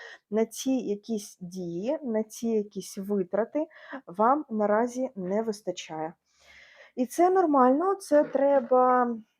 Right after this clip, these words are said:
е, переглянути, треба переглянути свої позі-, позиції, свій доступ, те, е, свій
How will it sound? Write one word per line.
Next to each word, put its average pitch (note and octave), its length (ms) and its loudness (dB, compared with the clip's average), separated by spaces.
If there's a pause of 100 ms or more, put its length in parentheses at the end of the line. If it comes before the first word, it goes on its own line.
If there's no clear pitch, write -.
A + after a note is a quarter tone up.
е, A#3 240 0
переглянути, B3 840 2
треба B3 300 -2
переглянути A3 720 -2
свої G3+ 320 -2
позі-, G3 400 -8 (140)
позиції, A3+ 580 0
свій G#3 260 -6
доступ, G#3 480 -2 (120)
те, G#3+ 340 2
е, G3 60 4
свій A3 380 -4